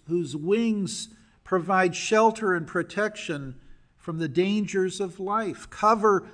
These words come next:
the vulnerable just like a mother hen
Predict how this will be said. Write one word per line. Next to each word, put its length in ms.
the 120
vulnerable 800
just 520
like 200
a 60
mother 460
hen 560